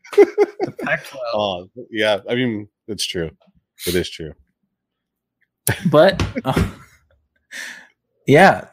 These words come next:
Speaker 2: the highest ranked team in the A P poll for the Pac-twelve is U S C at fifteen. So, not looking
Speaker 1: They'll
Speaker 2: great
Speaker 1: go
Speaker 2: for
Speaker 1: up.
Speaker 2: them.
Speaker 1: They'll go
Speaker 2: What do you
Speaker 1: higher.
Speaker 2: think? I mean, you're a U S C guy, so you go ahead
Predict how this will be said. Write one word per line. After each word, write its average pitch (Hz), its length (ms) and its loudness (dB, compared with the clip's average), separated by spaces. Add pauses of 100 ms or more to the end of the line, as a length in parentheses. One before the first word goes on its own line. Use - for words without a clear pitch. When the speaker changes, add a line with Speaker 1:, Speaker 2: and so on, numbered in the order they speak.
Speaker 2:
the 147 160 2
highest 196 420 2
ranked 175 240 -4
team 156 300 0
in 131 220 -2
the 127 120 0
A 127 120 2
P 120 200 -2
poll 117 240 -2
for 120 140 -6
the 113 80 -4
Pac-twelve 113 580 -4
is 113 240 -2
U 110 160 0
S 110 160 -4
C 107 340 -6 (360)
at 131 260 2
fifteen. - 680 -2 (400)
So, 110 500 -2 (500)
not 123 220 4
looking 123 220 -4
Speaker 1:
They'll 107 80 -10
Speaker 2:
great 110 260 2
Speaker 1:
go 90 80 -4
Speaker 2:
for 90 60 -4
Speaker 1:
up. 90 80 -4
Speaker 2:
them. 107 300 -10 (500)
Speaker 1:
They'll 113 200 4
go 90 80 -2
Speaker 2:
What 143 100 4
do 170 60 6
you 170 60 6
Speaker 1:
higher. 143 260 0
Speaker 2:
think? - 160 -20 (300)
I 147 120 4
mean, 160 220 4
you're 214 140 4
a 247 40 2
U 214 160 2
S 202 100 0
C 240 100 -4
guy, 135 260 2
so 120 320 -4
you 139 200 -8
go 156 120 2
ahead 135 340 0